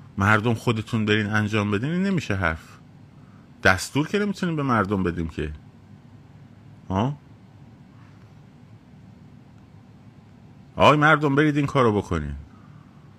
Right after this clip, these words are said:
خب، دستور که نمیشه داد که. یا باید یک کاری عملی خودت انجام بدی، بیای پاتو بذاری وسط، در کنار بچه‌ها قرار بگیری،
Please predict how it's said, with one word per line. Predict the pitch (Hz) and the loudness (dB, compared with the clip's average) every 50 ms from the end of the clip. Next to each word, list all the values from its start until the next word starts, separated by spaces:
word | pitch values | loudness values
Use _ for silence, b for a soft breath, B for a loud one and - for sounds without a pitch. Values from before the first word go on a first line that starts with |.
| - - - - - - - - - - - - - - - - - - - - - - - - - - - - - - - - - - - - - - - - - - - - - - - - - - - - - | -20 -20 -20 -20 -20 -20 -20 -20 -20 -20 -20 -20 -20 -20 -20 -20 -20 -20 -20 -20 -20 -20 -20 -20 -20 -20 -20 -20 -20 -20 -20 -20 -20 -20 -20 -20 -20 -20 -20 -20 -20 -20 -20 -20 -20 -20 -20 -20 -20 -20 -20 -18 -12
خب، | - 92 - - - - | -12 -12 -12 -8 -2 0
دستور | 104 104 101 - - - - 175 143 | 0 0 0 -4 -8 -4 -2 -2 -2
که | - 165 143 139 | -2 -4 -6 -4
نمیشه | 160 156 143 - - | -6 -8 -8 -8 -8
داد | 131 127 - 92 90 - | -6 -6 -8 -8 -10 -12
که. | - 104 92 85 87 - - - - - - B B B B B B B B B B B B B B B - - | -14 -14 -12 -12 -14 -16 -18 -20 -20 -20 -20 B B B B B B B B B B B B B B B -14 -6
یا | - 90 107 131 | -4 -2 -2 0
باید | 143 180 175 170 | 0 -2 -4 -4
یک | 175 - | -6 -4
کاری | - 156 156 180 | -2 -2 0 2
عملی | 160 143 135 131 120 131 | 2 2 2 2 0 0
خودت | 151 - 165 170 165 156 | -2 -4 -4 -4 -2 -2
انجام | 135 131 120 - 127 151 180 | -4 -4 -4 -4 -4 -4 -4
بدی، | 185 180 175 185 185 185 180 | -4 -4 -4 -4 -4 -4 -4
بیای | 160 147 143 151 | -4 -2 -2 -2
پاتو | 147 - - 135 123 - | -2 -4 -6 -6 -6 -4
بذاری | 135 143 135 135 139 135 | -4 -4 -2 -2 -2 -2
وسط، | 131 127 113 101 - - - 104 110 135 170 - | -2 0 -2 -2 0 2 2 2 2 2 -2 -4
در | - - 104 | -4 -2 -2
کنار | - - - - 92 80 85 87 98 113 117 | -4 -4 -4 -2 0 0 2 2 2 2 2
بچه‌ها | 113 107 92 85 - - 78 85 98 | 2 0 0 0 -2 -2 -2 -2 -2
قرار | - 101 80 78 80 82 95 | -2 -2 -2 0 0 -2 -2
بگیری، | 104 120 135 135 143 151 151 151 156 156 | -2 -4 -6 -6 -6 -6 -6 -6 -8 -10